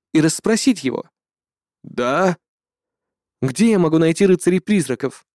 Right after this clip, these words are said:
«Я слышал, что несколько рыцарей-призраков собрались в замке Таксен», поскольку Эдер сам был призраком, он хорошо был о подобном осведомлен. «Серьезно?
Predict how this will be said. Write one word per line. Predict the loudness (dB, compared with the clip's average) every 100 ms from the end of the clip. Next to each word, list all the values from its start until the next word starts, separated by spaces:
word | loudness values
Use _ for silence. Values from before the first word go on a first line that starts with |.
| _ _ _ _ _
«Я | -2 -2
слышал, | -2 0 2 2 2
что | 2 4
несколько | 4 4 2 4
рыцарей-призраков | 2 2 0 0 0 -2 0 -2 -2 -2
собрались | -4 -2 -2 -4 -4
в | -4
замке | -2 0 0
Таксен», | -2 -4 -2 -2 0 -2 -6 _ _ _ _ _ _ _ _ _
поскольку | -6 0 2 4 4 4
Эдер | 2 0
сам | 0 -2 0
был | 0 0
призраком, | -2 -2 -2 -4 -4 -6 _ _
он | -2 0
хорошо | 0 -2 -2 0 2
был | 2 0
о |
подобном | 0 0 0 0 -4 -6
осведомлен. | -6 -4 -4 -6 -8 -12 _ _ _ _ _ _ _ _ _
«Серьезно? | -4 -2 0 0 2 2